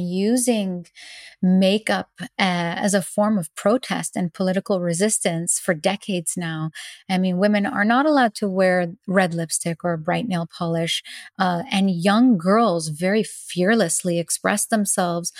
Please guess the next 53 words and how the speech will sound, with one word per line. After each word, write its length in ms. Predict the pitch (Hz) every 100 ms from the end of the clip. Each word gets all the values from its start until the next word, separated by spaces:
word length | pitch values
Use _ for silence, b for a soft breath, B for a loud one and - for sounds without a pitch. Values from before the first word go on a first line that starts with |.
| B B B 196
Uh, 180 | 185 170
women 260 | 220 269
and 180 | 214 175
girls 380 | 185 220 220 180
will 260 | 180 175
even, 380 | - 208 190 190
like, 200 | 175 165
line 240 | 180 180 185
up 180 | 180
in 100 | 185
public 420 | 165 190 180 175 -
bathrooms 840 | 185 190 - 190 180 175 175 - B B -
to 160 | 220
put 160 | - 214
on 160 | 202 190
makeup, 380 | 196 208 175 - _
for 160 | - 180
example, 420 | 160 180 180 180
if 100 | 175
they're 120 | 185
not 160 | 180 175
allowed 240 | 170 170
to 60 | -
put 160 | -
on 160 | 185 180
makeup 320 | 180 180 175
at 140 | - 180
home 260 | 202 185
before 300 | 180 - 190
they 120 | 180 175
go 140 | 170
to 80 | 165
school, 560 | - - 359 349 170 175
or, 160 | 175 - B B B
uh, 140 | 196 185 -
and 320 | - 202 190 170 - 202
they'll 160 | 220
be 100 | 214
forced 320 | 214 294 339 -
to 60 |
take 240 | 214 220 208
it 80 |
off 220 | 185 185 190
in 80 |
school, 300 | 160 - 247
of 140 | 226 -
course, 420 | 214 262 240 -
or 120 | 180
if 120 | 170
they 100 | 208
go 160 | 190 202
to 80 |
a 100 | 202